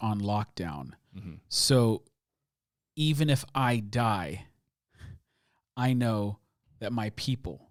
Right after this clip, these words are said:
Speaker 1: my children's children's children, will be delivered by God, um, because God cares for Israel type, type of thing. So, um, in one sense, it could be, like, bad news because, like, you may die in exile.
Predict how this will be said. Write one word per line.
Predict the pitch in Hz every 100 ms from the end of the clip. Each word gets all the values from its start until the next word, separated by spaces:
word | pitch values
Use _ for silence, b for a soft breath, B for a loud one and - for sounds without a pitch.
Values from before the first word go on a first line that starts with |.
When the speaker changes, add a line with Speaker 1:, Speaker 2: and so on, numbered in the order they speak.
| _ -
Speaker 1:
my | 117 110
children's | - 143 131 123 113
children's | - - 120 117 110 104
children, | - - 117 110 78 - _ _ _ _ _ _
will | 113 107
be | 113
delivered | 107 110 110 104 101
by | 98
God, | 92 92 82 - - _ _ _ _
um, | 107 101 95 95 - _ -
because | 107 117 101
God | 113 104 -
cares | - 98 95 -
for | - 110
Israel | 110 95 85 -
type, | - 95 -
type | - 101 101
of | 95
thing. | - 98
So, | 90 - 104 95 B B B -
um, | 113 107 -
in | 135 120
one | 113 127 147
sense, | - 131 117 107 - -
it | 110 -
could | 107
be, | 104
like, | 101 95 -
bad | 113 123
news | 104 92 95
because, | 107 - 98
like, | 95
you | 110 113
may | 101
die | 95 107 120
in | 98
exile. | 85 - - 55 -